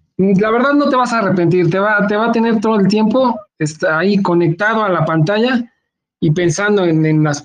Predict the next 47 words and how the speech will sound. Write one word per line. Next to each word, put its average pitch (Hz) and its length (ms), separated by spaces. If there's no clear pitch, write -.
posibles 196 600
salidas 170 680
de 196 220
él, 254 100
o 165 240
cómo, 196 420
cómo 196 180
le 180 100
harías 185 280
tú 185 160
para, 165 260
si, 135 200
si - 200
estás 175 240
en 185 80
el 147 100
caso 175 300
de 180 100
él, 214 180
para 156 220
capturarlos. 170 840
A 202 160
él, 254 200
pues, 208 180
bueno, 214 240
en 180 100
el 175 140
personaje 190 440
este 220 180
le 208 120
dio 190 200
tanto 202 280
coraje 185 320
que 165 100
le 156 100
robaran 175 260
su 160 100
dinero 185 300
que 175 120
dijo, 160 200
"Nadie 190 440
va 196 80
a - 20
salir 185 360
vivo 175 340
de 139 120
aquí". 156 300